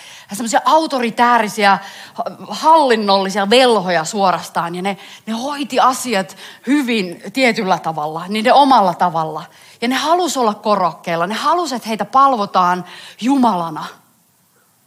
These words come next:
Niin tämän kaltainen viesti, että ristiinnaulittu juutalainen – olisi maailmankaikkeuden hallitsija, jonka edessä jokaisen polven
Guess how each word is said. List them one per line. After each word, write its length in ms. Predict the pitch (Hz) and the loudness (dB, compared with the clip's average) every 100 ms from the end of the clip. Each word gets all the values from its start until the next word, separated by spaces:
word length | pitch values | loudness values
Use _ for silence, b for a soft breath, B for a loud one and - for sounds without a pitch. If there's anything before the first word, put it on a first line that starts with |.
| _ _ _ _ _ | _ _ _ _ _
Niin 100 | 196 | -12
tämän 220 | 269 330 | -8 -6
kaltainen 520 | 294 269 269 226 202 190 | -6 -4 -4 -4 -4 -4
viesti, 680 | 285 226 - - 170 156 b b b b b b b - | -2 -2 -6 -10 -12 -12 b b b b b b b -8
että 260 | 208 202 - - | -8 -8 -16 -8
ristiinnaulittu 880 | 330 320 - 247 226 208 202 202 202 | -6 -6 -6 -4 -2 -2 -4 -8 -8
juutalainen – 1120 | 196 311 285 185 175 165 165 160 156 156 175 _ _ _ _ _ _ _ | -4 -4 -4 -2 0 0 -2 -4 -10 -10 -14 _ _ _ _ _ _ _
olisi 180 | 214 214 | -12 -4
maailmankaikkeuden 1300 | 269 294 254 202 233 247 240 - 208 180 170 170 165 B B | 0 0 0 -4 0 0 0 -6 -8 -6 -4 -6 -8 B B
hallitsija, 720 | B 262 269 240 180 - 196 190 | B 2 2 2 -2 -6 -4 -4
jonka 240 | 214 240 | 0 0
edessä 360 | 254 269 - 226 | 0 -2 -4 -6
jokaisen 720 | 262 339 - 269 214 208 185 | -4 -4 -2 -2 -2 -6 -4
polven 680 | 277 277 220 185 170 180 | 0 0 0 0 -2 -4